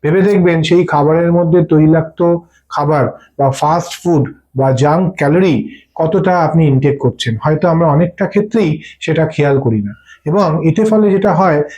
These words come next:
শাকসবজি, ফলমূল, এইটা খাওয়ার প্রবণতা, আমাদের বাঙালি পরিবারের টিপিক্যাল যে স্টেপল ডায়েট, সেই ডায়েটের একটা বিশেষ গুণ ছিল। তাতে একটি মাছ ছিল, ছিল বলছি কারণ দিন দিন সেই ডায়েটটা থেকে আমরা সরে আসছি। একটি মাছ,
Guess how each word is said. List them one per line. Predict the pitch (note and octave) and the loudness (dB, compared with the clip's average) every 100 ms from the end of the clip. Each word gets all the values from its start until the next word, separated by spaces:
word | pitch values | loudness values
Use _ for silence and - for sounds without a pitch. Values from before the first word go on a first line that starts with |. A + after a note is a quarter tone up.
| - | -10
শাকসবজি, | - F3 - - G3 E3+ F#3 F#3+ F#3+ _ - | -6 -6 -6 -4 0 2 2 0 -4 _ -4
ফলমূল, | F3+ F#3 G3 F3+ C#3 A#2 - - | 0 0 2 0 0 -4 -8 -4
এইটা | F3 A3 | -2 0
খাওয়ার | A3 F3+ F3+ F#3 | 0 0 0 2
প্রবণতা, | E3 D#3 F#3 E3 D3 | 2 2 2 2 2
আমাদের | D3+ F3 F3 | 2 2 2
বাঙালি | D#3 D#3 F3+ | 2 2 2
পরিবারের | F#3+ F#3+ F#3 F#3 F#3 F#3 - - - | 2 2 2 2 0 -2 -6 -20 -10
টিপিক্যাল | G#3 B3+ B3+ B3 A#3 | -2 0 0 0 0
যে | G3+ | 0
স্টেপল | A3 G#3+ A3 A3 G#3 | -2 -2 0 0 0
ডায়েট, | E3 E3+ C#3+ - | 0 0 -2 -4
সেই | - G#3 | -2 0
ডায়েটের | F3+ D#3+ F3+ G#3 | 2 0 0 0
একটা | G3+ G3+ | 0 2
বিশেষ | F#3+ F#3+ C4 G3+ | 0 0 0 2
গুণ | F#3 G#3+ G#3 | 2 2 0
ছিল। | - B2 A2 - - | 0 0 0 -6 -8
তাতে | E3 F3+ | -2 0
একটি | E3+ F3+ | 0 2
মাছ | D#3 D3 F#3+ - | 2 2 -2 -4
ছিল, | - G3 F#3+ F#3+ F#3+ - _ | -4 0 0 -2 -6 -20 _
ছিল | - A#3 A#3+ | -8 -2 0
বলছি | A3 A3+ A#3 | 0 2 0
কারণ | A3 A3 G#3 | 2 2 2
দিন | G#3+ A3 | 2 2
দিন | A3+ A#3+ | 2 2
সেই | A#3 A3+ A3+ - - | 0 0 0 -2 -4
ডায়েটটা | D3+ F3+ A3 A3+ | -2 0 -2 -2
থেকে | A3 A3 A3 | 0 0 0
আমরা | F#3+ F#3+ F#3 F#3 - | 2 2 0 -2 -12
সরে | - - A3 | -8 -4 -2
আসছি। | D3 G#2+ - - A#2 - - - | -2 -4 -6 -8 -10 -18 -10 -6
একটি | F3+ G#3 | -2 -2
মাছ, | F3+ D#3+ F3+ G3 | 0 0 0 -2